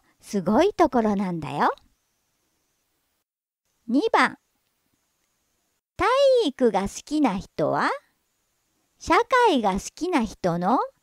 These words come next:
何倍ですか？体育が好きな人は何人？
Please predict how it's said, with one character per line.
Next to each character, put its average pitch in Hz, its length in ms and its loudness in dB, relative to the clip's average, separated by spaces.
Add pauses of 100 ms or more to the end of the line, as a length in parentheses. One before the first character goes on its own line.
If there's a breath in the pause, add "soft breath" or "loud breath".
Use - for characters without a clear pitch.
(400)
何 247 160 0 (180)
倍 277 240 2
で 165 140 -6
す - 140 -18
か？ - 200 -4 (1800)
体 294 140 -2 (300)
育 220 200 -2
が 185 120 -4
好 175 80 -8 (120)
き 226 140 -8
な 190 140 -4
人 160 260 -4
は 143 160 -4 (220)
何 175 340 -6
人？ 175 240 -6